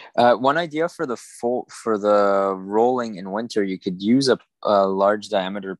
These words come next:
pool noodle. Uh, and at that point, it's nice and soft and doesn't kinda hurt the material. And if you cut it to the right length, then you can still fold your wing in half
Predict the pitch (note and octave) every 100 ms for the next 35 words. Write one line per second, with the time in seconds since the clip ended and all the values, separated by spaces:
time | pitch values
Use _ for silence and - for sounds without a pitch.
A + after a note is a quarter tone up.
0 | _ G2+ G#2+ A#2 D#3 G3 _ _ _ _
1 | - F#2+ F#2+ D#2 F#2+ F2+ G2+ - _ _
2 | - G#2+ G2+ F2+ G2 F#2+ F#2 - G2 G#2+
3 | F#2 F2+ F2 F#2 F2 - F#2+ F#2 - F#2+
4 | F#2 - F2 - G#2+ C#3+ - - - _
5 | - G#2+ - G2+ - B2+ C#3 - _ -
6 | - A#2 A2 G#2+ G2 F#2+ G2+ - F#2 A2
7 | G#2+ G#2 - - _ - F#2+ G2 F#2+ F#2+
8 | F#2+ F#2 F#2+ G2+ - A#2+ A#2 - A2+ A2
9 | G#2+ G2+ G2 G2 F2+ G2 G#2+ F#2+ B2